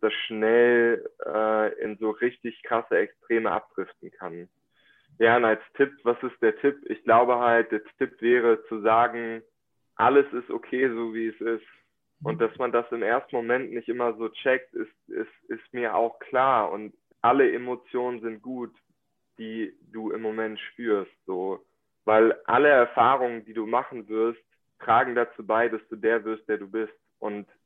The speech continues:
Speaker 1: diese, diesen Anspruch, den wir jeden Tag an uns haben und dann auch, auch an uns selbst, das kostet, glaube ich, ganz viel Energie. Und einfach zu sagen, hey, ist alles gut, so wie es ist. Und auch der Vergangenheit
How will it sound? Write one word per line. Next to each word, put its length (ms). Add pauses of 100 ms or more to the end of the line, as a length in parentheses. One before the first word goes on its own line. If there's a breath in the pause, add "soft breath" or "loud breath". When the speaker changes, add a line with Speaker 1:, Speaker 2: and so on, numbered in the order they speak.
(260)
Speaker 1:
diese, 600 (280)
diesen 220 (100)
Anspruch, 540
den 220
wir 80
jeden 300
Tag 360
an 160
uns 240
haben 340
und 80
dann 140
auch, 420 (100)
auch 300
an 160
uns 240
selbst, 380 (380)
das 120
kostet, 320
glaube 240
ich, 80
ganz 220
viel 200
Energie. 440
Und 100
einfach 380
zu 80
sagen, 320
hey, 240
ist 140
alles 280
gut, 220
so 120
wie 100
es 100
ist. 180
Und 80
auch 220
der 140
Vergangenheit 800